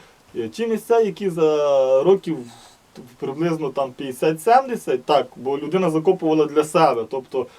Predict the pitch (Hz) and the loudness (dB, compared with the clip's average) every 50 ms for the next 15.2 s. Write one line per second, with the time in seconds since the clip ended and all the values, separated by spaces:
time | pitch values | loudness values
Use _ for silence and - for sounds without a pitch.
0 | - _ - 123 131 135 - 170 165 160 156 147 143 127 - 139 131 117 107 117 | -18 _ -4 -4 -2 -2 0 2 4 4 4 2 0 -6 -2 0 0 0 0 2
1 | 160 180 175 - 160 175 180 165 156 151 104 147 160 147 123 113 - - 127 139 | 0 0 0 0 0 2 2 2 2 0 -4 -8 -8 -8 -8 -8 -8 -8 -8 -8
2 | 151 156 202 208 208 190 180 170 - - 160 156 156 196 185 170 - 190 180 170 | -2 2 2 4 4 2 0 -2 -4 -6 -4 -2 2 2 2 2 2 -2 -2 -2
3 | 165 175 170 170 165 165 160 151 151 151 151 151 175 226 254 262 247 233 190 139 | -2 -4 -4 -4 -4 -6 -8 -8 -6 -4 -6 -4 0 0 0 2 0 0 -4 -4
4 | 135 143 151 165 185 180 170 - - - _ _ - 156 156 180 185 170 180 165 | -8 -8 -6 -4 -4 -4 -6 -8 -18 -20 _ _ -10 -2 2 2 2 4 2 0
5 | 160 175 170 151 151 147 139 147 143 135 123 123 127 131 143 139 190 196 180 190 | 0 0 0 0 0 0 0 -2 -2 -2 -2 -2 -2 0 0 0 2 2 2 0
6 | 180 185 185 180 190 190 190 180 180 196 185 165 - - 180 190 208 233 233 - | 0 -2 -2 0 0 2 2 2 0 -2 -4 -8 -6 -2 0 4 4 4 2 0
7 | _ _ _ _ _ _ - - - _ _ _ 135 127 156 160 165 156 - 180 | _ _ _ _ _ _ -20 -20 -20 _ _ _ -2 2 2 4 4 2 2 0
8 | 147 151 143 131 139 135 127 120 110 110 127 147 160 156 165 147 147 190 214 240 | 0 0 0 2 2 2 2 2 2 -2 -2 -4 -6 -6 -6 -2 0 2 2 4
9 | 240 226 214 175 156 160 156 156 147 143 - 160 143 143 - 143 135 131 - - | 2 2 0 0 -2 -4 -4 -4 -6 -4 -2 -4 -4 -4 -4 -8 -8 -8 -6 -6
10 | 139 127 120 113 - 120 117 123 127 135 156 180 190 196 175 - - 151 135 120 | -4 -4 -4 -6 -8 -10 -12 -10 -4 0 0 0 2 0 -4 -4 -2 -2 0 0
11 | - 92 95 90 - _ _ _ _ _ _ _ _ _ _ _ _ _ _ - | 0 -2 -8 -14 -18 _ _ _ _ _ _ _ _ _ _ _ _ _ _ -8
12 | 104 127 135 135 - - 170 165 160 190 190 190 196 190 - 170 143 139 135 135 | -4 -2 -2 -2 0 0 0 0 2 4 2 2 2 0 -6 -4 -4 -2 -2 -4
13 | 139 147 151 151 156 151 151 147 131 123 - - 139 139 165 226 240 240 226 180 | -4 -4 -6 -4 -2 2 2 2 2 2 0 0 2 4 6 6 6 6 2 -2
14 | 185 175 - 143 - - 143 139 123 - - 165 160 151 151 143 147 139 135 147 | -2 -4 -4 -4 -6 -6 -8 -8 -8 -4 -2 0 0 2 0 -2 -2 -4 -6 -6
15 | 147 147 151 143 | -6 -4 -4 -6